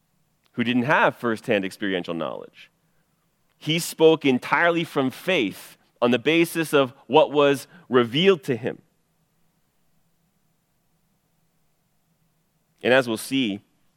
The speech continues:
he could only speak in accord with the measure of the Spirit he had received. So why must Jesus increase? One, because he's superior. He's from above.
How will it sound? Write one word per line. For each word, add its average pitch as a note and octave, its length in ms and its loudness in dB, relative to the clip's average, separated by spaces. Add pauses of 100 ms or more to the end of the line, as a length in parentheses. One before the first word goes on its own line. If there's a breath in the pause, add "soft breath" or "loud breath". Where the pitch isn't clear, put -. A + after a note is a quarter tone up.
(360)
he - 100 -6
could A#2 140 -2
only B2 200 2
speak - 400 -6
in A#2+ 100 -2
accord A#2 440 -2
with A2+ 280 -4
the A2 80 -4
measure A2 440 -2
of G2+ 220 -6
the G#2 80 -10
Spirit G#2+ 560 -6 (520)
he A#2 180 -2
had F#2+ 140 -2
received. D#2 440 -12 (2000)
So - 160 -2
why C3 240 4
must B2 340 0
Jesus C3 500 -4
increase? D3+ 520 -4
One, C#3 320 2
because C#3 420 0
he's C#3 220 -10
superior. B2 720 -4
He's G2+ 180 -12
from C3 220 0
above. C3 680 0